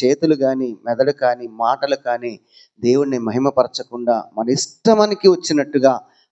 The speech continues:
పాపానికి మనం ఏం చేస్తున్నాం? దాన్ని పాపానికి మనం అప్పగిస్తూ ఉన్నాం. మనకి అర్థం కావట్లేదు అది. దేవునిలో ఉన్నాం అనుకుంటున్నాం,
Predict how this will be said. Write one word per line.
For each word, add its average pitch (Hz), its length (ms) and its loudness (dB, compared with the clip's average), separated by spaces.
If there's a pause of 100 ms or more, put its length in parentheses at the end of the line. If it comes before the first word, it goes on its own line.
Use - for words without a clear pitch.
(160)
పాపానికి 190 680 2
మనం 143 240 0
ఏం 151 180 0
చేస్తున్నాం? 131 500 -2
దాన్ని 139 440 0 (380)
పాపానికి 127 580 0
మనం 113 240 -6
అప్పగిస్తూ 107 680 -10
ఉన్నాం. 104 220 -14 (560)
మనకి 117 240 0
అర్థం 113 340 2
కావట్లేదు 104 500 0
అది. 92 180 -6 (340)
దేవునిలో 190 560 4
ఉన్నాం 190 500 0
అనుకుంటున్నాం, 202 680 0